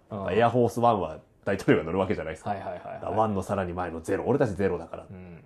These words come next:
Speaker 2: いくら、こう、無限に世界があって、それぞれに、こう、なんか、平等じゃないけど、それぞれに価値があるんだって言ってても、でも、番号振ってさ、「いや、俺たちゼロだから」
Speaker 1: うん。
Speaker 2: って言ってるからには、やっぱそれは、
Speaker 1: そうね。
Speaker 2: 反発を抱く人間が現れても当然でしょう。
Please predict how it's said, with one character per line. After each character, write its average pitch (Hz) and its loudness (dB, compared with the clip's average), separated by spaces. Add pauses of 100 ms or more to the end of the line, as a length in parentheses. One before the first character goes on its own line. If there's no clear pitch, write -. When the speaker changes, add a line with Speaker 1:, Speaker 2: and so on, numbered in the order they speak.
Speaker 2:
い - -2
く 151 8
ら、 120 8
こ 101 8
う、 90 4
無 98 4
限 104 6
に 107 4
世 107 2
界 90 4
が 82 0
あ 80 0
っ - -12
て、 - 6 (220)
そ 113 -2
れ 110 4
ぞ 101 0
れ 90 -2
に、 85 -6
こ 78 -6
う、 - -14
な 95 -10
ん - -10
か、 85 -6
平 92 -2
等 98 0
じ 98 -2
ゃ - -6
な 110 0
い 104 -2
け 135 0
ど、 147 4
そ - -10
れ 95 -6
ぞ 90 -6
れ - -8
に 85 -10
価 - -8
値 101 -4
が 101 0
あ 117 4
る 117 4
ん 101 0
だ 85 -2
っ - -16
て - -20
言 95 -8
っ - -20
て 135 -4
て 143 -2
も、 - -4 (380)
で 160 0
も、 104 -4 (120)
番 101 -2
号 101 0
振 - -12
っ - -20
て - -20
さ、 - -20 (480)
「い - -16
や、 87 -12
俺 87 -10
た 80 -8
ち 82 -14
ゼ 87 -10
ロ 85 -8
だ - -14
か - -20
ら」 - -20 (320)
Speaker 1:
う - -12
ん。 - -14
Speaker 2:
っ - -16
て 90 -20 (220)
言 92 -16
っ - -14
て 101 -12
る 95 -10
か 104 -4
ら 107 -2
に 110 0
は、 104 2
や 98 -2
っ - -8
ぱ 98 -4
そ 92 -6
れ 87 -4
は、 85 -4 (880)
Speaker 1:
そ 160 2
う - -2
ね。 123 -2
Speaker 2:
反 151 4
発 120 2
を 110 8
抱 107 6
く 104 0
人 92 -4
間 87 -4
が 87 -2
現 85 -4
れ 82 -12
て - -10
も 82 -14
当 85 -8
然 85 -10
で 85 -10
し - -14
ょ 80 -10
う。 78 -10